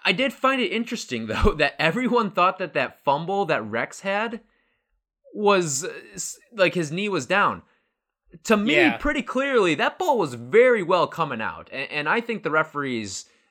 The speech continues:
Speaker 1: got that one right. And, and quite frankly, I didn't even think it was close. I was appalled to see all the Syracuse fans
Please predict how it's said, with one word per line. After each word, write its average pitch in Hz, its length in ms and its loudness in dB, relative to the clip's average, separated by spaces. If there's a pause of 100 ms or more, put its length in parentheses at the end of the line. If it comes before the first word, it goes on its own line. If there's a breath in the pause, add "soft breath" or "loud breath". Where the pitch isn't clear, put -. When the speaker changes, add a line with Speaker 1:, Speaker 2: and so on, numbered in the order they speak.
Speaker 1:
got 127 280 0
that 117 180 -2
one 107 240 -8
right. 98 320 -4
And, 110 180 -8
and 113 320 -10 (120)
quite 180 200 -2
frankly, 156 280 -4
I 110 40 -4
didn't 135 180 -4
even 113 180 -8
think 131 160 -8
it - 60 -12
was 92 140 -6
close. 131 260 0
I 107 80 0
was 107 180 -2
appalled 220 680 -2
to 110 80 -8
see 131 300 -4
all 113 200 -4
the 107 80 -8
Syracuse 104 520 -10
fans 92 540 -12